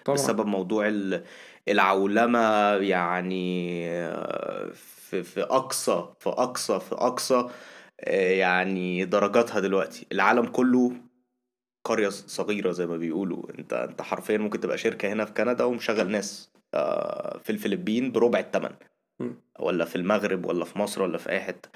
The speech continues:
Speaker 2: هم بينسوا الكلام ده كله. هم ما
Speaker 1: مم.
Speaker 2: كانش فيه الكلام ده موجود أيامهم، وده موضوع بقى ممكن نتكلم فيه بعدين برضه عشان ما نطلعش بره الموضوع الأساسي. بس أنت يا أحمد برضه قلت على السوشيال ميديا، دي نقطة أنا متفق معاك فيها مليون في المية، ولازم نعمل حلقة مخصوص.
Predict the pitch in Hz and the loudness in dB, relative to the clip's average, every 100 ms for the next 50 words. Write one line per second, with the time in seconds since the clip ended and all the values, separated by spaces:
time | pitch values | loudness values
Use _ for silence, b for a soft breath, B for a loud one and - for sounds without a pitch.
0 | B 131 131 139 143 143 - 120 123 117 | B 2 4 4 2 0 2 2 2 2
1 | 135 104 92 104 104 101 127 123 - 113 | 2 2 0 0 0 0 -2 0 -4 -4
2 | 107 107 104 98 95 101 101 101 92 92 | -2 -2 0 -2 -4 -2 0 0 -2 -6
3 | 107 127 147 135 131 139 135 127 123 113 | -2 2 4 2 2 2 4 2 0 -4
4 | 101 107 107 101 104 95 98 107 107 107 | -2 -2 -2 -4 -2 0 -2 -2 -2 -2
5 | 98 110 104 95 92 107 104 - 104 107 | -4 -4 -4 -6 -4 -2 -2 -2 -2 -2
6 | 98 95 110 101 - 117 123 190 B B | -2 -2 -2 -2 -4 -4 -4 -8 B B
7 | B B B _ 147 - 139 139 135 143 | B B B _ -2 0 2 2 2 0
8 | 110 120 113 107 117 117 110 110 101 98 | 0 2 2 2 0 0 0 2 0 0
9 | - 113 104 101 117 135 147 151 B B | -4 -4 -2 -2 0 0 -2 -6 B B
10 | - 113 113 113 113 107 101 95 95 95 | -2 0 0 2 0 2 2 2 0 -4
11 | 95 117 113 - 98 107 - 110 110 104 | -4 -4 -2 -2 -2 -2 0 0 2 0
12 | 110 104 113 123 117 127 120 113 117 107 | -2 0 4 4 6 6 4 2 2 0
13 | - 110 107 87 90 - 87 - | 0 2 2 0 -6 -4 -6 -6